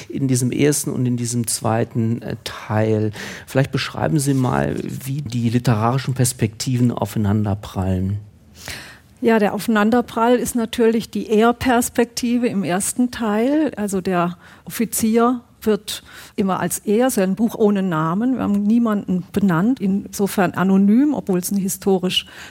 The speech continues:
Speaker 2: faktisch existente Geschichte ist, die erzählt wird. Dennoch haben diese Personen keinen Namen. Von ihm ist immer nur als Er die Rede.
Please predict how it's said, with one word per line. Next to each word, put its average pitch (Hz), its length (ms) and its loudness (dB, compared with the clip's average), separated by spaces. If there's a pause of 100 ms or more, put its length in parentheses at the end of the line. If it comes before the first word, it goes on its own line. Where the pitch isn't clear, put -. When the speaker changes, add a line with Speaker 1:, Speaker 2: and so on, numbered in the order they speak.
Speaker 2:
faktisch - 760 -2
existente 190 720 -2
Geschichte 214 540 -2
ist, - 400 -2 (320)
die 233 80 2
erzählt 220 640 0
wird. 262 320 0 (100)
Dennoch 220 380 0
haben 196 160 0
diese 208 220 -2
Personen 196 460 -2
keinen 180 300 0
Namen. 202 400 0 (440)
Von 220 200 0
ihm 240 160 4
ist 240 140 -2
immer 226 180 0
nur 220 140 2
als 208 300 0
Er 175 460 4
die 170 100 -4
Rede. 156 400 -4